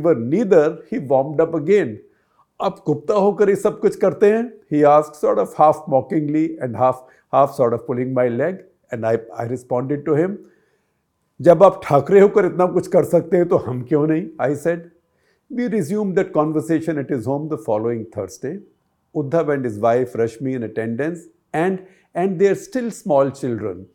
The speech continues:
including Aditya, who joined politics later and became a minister. They were still small children. They were playing in the family living room. That was almost about eighteen, nineteen years ago. Also present was a party M P and loyalist,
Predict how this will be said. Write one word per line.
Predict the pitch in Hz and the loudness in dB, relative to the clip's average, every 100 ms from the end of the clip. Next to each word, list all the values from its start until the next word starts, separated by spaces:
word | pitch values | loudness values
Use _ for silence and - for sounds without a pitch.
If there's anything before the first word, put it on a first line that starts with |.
| 160 | -4
including | 165 170 170 170 160 | -2 0 2 2 0
Aditya, | 127 165 165 185 165 | 0 0 0 0 0
who | 147 | -2
joined | 113 117 117 | -2 -2 -2
politics | - 117 143 170 165 156 | -2 -4 -2 -6 -6 -4
later | 143 143 170 165 | -4 -2 -4 -4
and | 117 101 | -10 -10
became | 107 117 | -6 -4
a | 120 | -4
minister. | 113 135 139 190 196 190 _ _ _ _ - | -6 -8 -8 -8 -8 -12 _ _ _ _ -6
They | 139 | -2
were | 156 | -2
still | 160 220 214 | -2 -4 -8
small | - 147 139 | -4 -2 -2
children. | 135 131 123 160 190 - | -2 -6 -4 -6 -8 -6
They | 117 | -4
were | 147 165 | -2 -2
playing | 165 147 147 | 0 0 0
in | 147 | -4
the | |
family | 127 123 110 113 | -6 -6 -6 -6
living | 113 104 107 | -6 -6 -8
room. | 95 107 92 95 _ _ | -10 -10 -10 -14 _ _
That | 117 143 | -8 -4
was | 147 | -4
almost | 135 117 123 120 | -2 -2 -4 -8
about | 139 120 120 | -6 -6 -6
eighteen, | 117 117 | -10 -8
nineteen | 107 101 101 104 | -10 -10 -12 -10
years | 101 98 | -12 -12
ago. | 101 101 - _ _ _ _ _ _ _ | -12 -12 -14 _ _ _ _ _ _ _
Also | 185 247 - 262 | 4 4 4 -2
present | 214 190 175 190 180 | 0 0 0 0 0
was | 180 | -2
a | 170 | -2
party | 170 135 135 135 165 151 | -2 -2 -2 -2 -2 0
M | 147 147 | -2 -8
P | 208 | -6
and | 180 | -4
loyalist, | 147 139 160 208 220 - | 0 0 0 -2 -6 -12